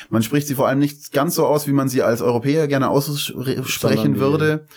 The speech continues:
Speaker 1: sondern alles viel kürzer zusammengefasst. Aber ansonsten sagt man es, glaub ich, als
Speaker 2: Und eher die letzte Silbe betont, oder?
Speaker 1: Nee, eigentlich
Speaker 2: Nicht?
Speaker 1: gar nichts betont.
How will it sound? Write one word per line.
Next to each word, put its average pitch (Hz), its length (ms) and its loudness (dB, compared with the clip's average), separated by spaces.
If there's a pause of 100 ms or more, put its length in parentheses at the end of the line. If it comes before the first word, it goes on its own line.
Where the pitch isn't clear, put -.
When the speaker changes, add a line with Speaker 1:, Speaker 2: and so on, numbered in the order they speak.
(180)
Speaker 1:
sondern 123 240 0
alles 127 160 2
viel 135 160 0
kürzer 139 360 -2
zusammengefasst. 127 1000 -2
Aber 117 280 2
ansonsten 131 480 0
sagt 127 240 0
man 123 100 4
es, 120 80 -6
glaub 120 180 2
ich, 120 180 -4
als 104 280 2
Speaker 2:
Und 101 60 0
eher 107 40 0
die 104 120 -2
letzte 110 420 -4
Silbe 95 340 -2
betont, 98 440 -2
oder? 110 220 -2
Speaker 1:
Nee, 214 280 2
eigentlich 143 220 2
Speaker 2:
Nicht? 131 60 -2
Speaker 1:
gar 123 140 2
nichts 135 160 0
betont. 104 560 -2